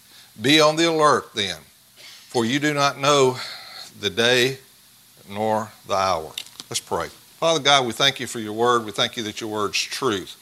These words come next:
Father, we ask that you open up our understanding. Father, you open up our ears and our eyes so that we can hear and see what your word is saying to us tonight.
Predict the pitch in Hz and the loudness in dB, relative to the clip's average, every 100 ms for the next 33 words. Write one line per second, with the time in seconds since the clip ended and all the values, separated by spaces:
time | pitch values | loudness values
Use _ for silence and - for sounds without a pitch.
0 | - - - - 127 117 120 113 117 - | -20 -20 -10 2 2 2 2 4 2 0
1 | 107 117 113 113 117 110 120 113 110 107 | -4 -4 -2 -4 -6 -6 -2 -2 -2 -6
2 | 101 - - 110 113 117 113 - 104 104 | -4 -4 0 0 0 -4 -8 -8 -8 -6
3 | 101 107 - 110 104 104 101 104 107 104 | -4 -6 -6 -8 -2 -2 -2 -2 -2 -4
4 | 104 98 98 - 98 104 104 104 98 101 | -6 -8 -8 -2 -2 0 0 -2 -4 -8
5 | 104 90 104 104 101 92 - 101 101 - | -10 -10 -6 -4 -2 0 0 -2 -10 -10
6 | 98 92 92 90 - 98 92 90 92 87 | -10 -8 -8 -6 -6 -6 -8 -10 -8 -8
7 | - 92 90 87 | -8 -10 -14 -14